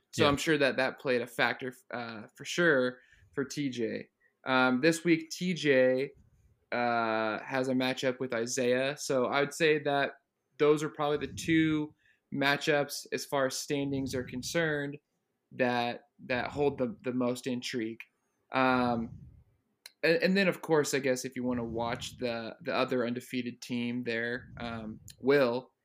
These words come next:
Speaker 1: he's got a really, a really tough spot here with, with Garza. So, um, that's pretty much it, though, for the quick, the quick overlook or the quick view here of,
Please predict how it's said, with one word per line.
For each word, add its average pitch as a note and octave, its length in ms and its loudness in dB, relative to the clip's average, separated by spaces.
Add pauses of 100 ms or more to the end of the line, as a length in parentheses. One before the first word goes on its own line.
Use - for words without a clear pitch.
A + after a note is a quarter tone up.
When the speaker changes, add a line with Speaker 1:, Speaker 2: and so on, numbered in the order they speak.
Speaker 1:
he's C#3 180 -8
got C3 140 2
a B2 40 4
really, A#2+ 400 -2 (100)
a A#2 80 -4
really B2 200 -4
tough B2 280 -8
spot A2 420 -8
here A#2+ 300 -6
with, A2+ 300 -12 (100)
with - 160 -14
Garza. G#2+ 480 -6
So, B2 340 -6 (580)
um, B2+ 480 0 (920)
that's E3+ 380 4
pretty F#3 180 0
much D#3+ 360 -2 (100)
it, C#3 240 4
though, B2+ 180 4
for C3 180 -6
the B2 120 -8
quick, B2+ 380 -4 (200)
the C3 60 -8
quick C#3+ 320 0
overlook C3 560 0
or B2 80 -4
the C3 80 -6
quick D3 280 -2
view C3+ 240 0
here B2+ 520 -2 (140)
of, A2+ 280 -4